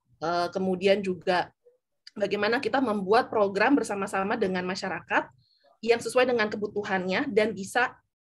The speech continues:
eh, meet conservation efforts kita. Jadi misalkan melalui agroforestry gitu. Kemudian kita juga melakukan sistem yang na-, membe-, membentuk sistem yang namanya H-, H E C M atau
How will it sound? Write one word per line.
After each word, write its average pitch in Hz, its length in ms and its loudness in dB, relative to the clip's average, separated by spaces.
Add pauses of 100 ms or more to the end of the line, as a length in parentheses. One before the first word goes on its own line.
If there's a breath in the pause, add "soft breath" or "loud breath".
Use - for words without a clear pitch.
eh, 202 80 4
meet 254 320 2
conservation 233 560 2
efforts 202 320 -2
kita. 175 240 -2
Jadi 175 160 -4
misalkan 214 480 0
melalui 185 400 0
agroforestry 190 960 -2
gitu. 175 240 -8
Kemudian 180 240 -4
kita 208 160 -4
juga 190 240 -2
melakukan 190 560 0 (320 soft breath)
sistem 220 400 -2
yang 185 80 -2
na-, 185 120 -4
membe-, 185 280 0
membentuk 190 480 -2
sistem 226 320 -6
yang 190 80 -2
namanya 180 400 -4
H-, 190 160 -6
H - 120 -12 (120)
E 180 80 -4
C - 160 -8
M 220 160 -8
atau 185 240 -8